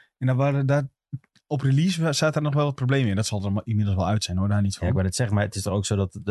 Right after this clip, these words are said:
Speaker 2: volgens mij heeft de consoles hebben ook die update gekregen. Nou, als ik me niet vergis. Ik speelde
Speaker 1: Oh,
Speaker 2: op de
Speaker 1: dat weet ik niet
Speaker 2: Series
Speaker 1: zeker.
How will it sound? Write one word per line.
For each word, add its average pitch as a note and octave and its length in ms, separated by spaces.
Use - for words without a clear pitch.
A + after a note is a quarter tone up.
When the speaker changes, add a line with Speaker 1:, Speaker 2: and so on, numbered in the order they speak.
Speaker 2:
volgens G2 260
mij G2 100
heeft G2 160
de G2 320
consoles G#2+ 340
hebben G#2+ 180
ook A#2 100
die G#2+ 100
update F#2 300
gekregen. F2+ 380
Nou, E2 120
als E2 100
ik F2 40
me F#2+ 60
niet F2+ 120
vergis. E2+ 260
Ik G#2 120
speelde G#2 240
Speaker 1:
Oh, G2+ 60
Speaker 2:
op - 40
de G2+ 60
Speaker 1:
dat A2+ 100
weet A2 80
ik G#2 60
niet G2+ 100
Speaker 2:
Series F2 160
Speaker 1:
zeker. F#2 180